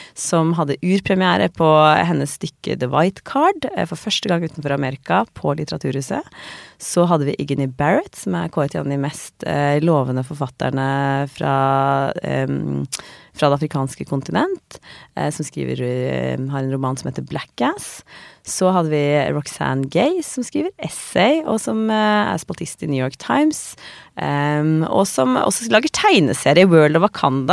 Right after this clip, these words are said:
en av de første, liksom, svarte tegneseriene. Så for unge voksne hadde vi da et tegneserieprogram som så på svarte superhelter. For, eh, mellomskoletrinnet så hadde vi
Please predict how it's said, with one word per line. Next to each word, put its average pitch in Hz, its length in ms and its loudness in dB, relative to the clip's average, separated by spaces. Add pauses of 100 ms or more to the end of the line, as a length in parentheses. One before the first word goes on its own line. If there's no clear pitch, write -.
en 170 260 4
av 165 160 2
de 170 140 2
første, - 400 -6 (160)
liksom, 160 160 -4
svarte - 320 -10
tegneseriene. 151 680 -2 (360)
Så 233 100 -14
for 320 120 2
unge 233 160 2
voksne 247 320 0
hadde 226 120 2
vi 208 60 2
da 180 100 6
et 185 80 2
tegneserieprogram 147 1500 2
som 269 80 2
så 214 100 2
på 202 100 -2
svarte 175 260 -4
superhelter. 170 680 2 (440)
For, 170 360 6
eh, 156 480 6
mellomskoletrinnet 190 1120 6
så 240 120 0
hadde 175 260 -2
vi 139 200 2